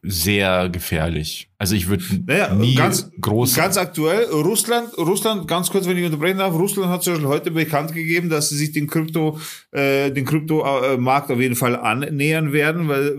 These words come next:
Speaker 2: weil sie da auf jeden Fall, äh, das, das nicht außer Acht lassen wollen. Nur mal so viel. Also das ist nicht so weit weg vom Mainstream,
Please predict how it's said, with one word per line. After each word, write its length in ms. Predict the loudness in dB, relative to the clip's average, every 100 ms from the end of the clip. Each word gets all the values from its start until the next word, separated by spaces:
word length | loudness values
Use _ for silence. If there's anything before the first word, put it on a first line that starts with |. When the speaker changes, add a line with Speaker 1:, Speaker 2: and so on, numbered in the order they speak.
| -4
Speaker 2:
weil 180 | -2 0
sie 180 | -2 0
da 180 | 0
auf 140 | 0 0
jeden 180 | -2 -2
Fall, 960 | 0 0 0 -2 -4 -2 -2 -2 -4
äh, 80 | -4
das, 260 | -2 -2 0
das 160 | -2 -2
nicht 80 |
außer 200 | -2 -2
Acht 200 | -6 -6
lassen 320 | -4 -4 -4 -2
wollen. 280 | -2 -2
Nur 180 | 0 0
mal 120 | 2
so 160 | 2 0
viel. 300 | 0 -2 -2 -8 -20 -10
Also 180 | -2 -2
das 220 | 0 0
ist 320 | 2 2 -2 -2
nicht 400 | 0 2 2 2
so 200 | 2 2
weit 260 | 0 0
weg 160 | 0 -2
vom 220 | 0 0
Mainstream, 680 | 0 0 -2 -2 -2 0 -2